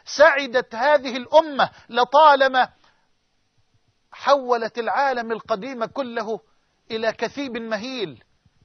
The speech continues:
أذلت الأكاسرة وأهانت القياصرة،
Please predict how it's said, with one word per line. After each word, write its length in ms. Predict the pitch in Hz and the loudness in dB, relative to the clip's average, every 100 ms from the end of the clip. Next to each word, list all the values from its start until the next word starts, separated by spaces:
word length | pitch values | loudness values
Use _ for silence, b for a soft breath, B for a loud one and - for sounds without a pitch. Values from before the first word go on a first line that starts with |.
| _ | _
أذلت 460 | 208 254 269 240 233 | 0 0 0 -4 -4
الأكاسرة 640 | 208 214 226 208 247 226 - _ _ _ _ | -6 -6 -4 -4 0 0 -2 _ _ _ _
وأهانت 580 | 190 214 262 285 233 - | -2 2 4 4 0 -6
القياصرة، 720 | 220 226 226 208 277 269 | -6 -2 0 0 4 6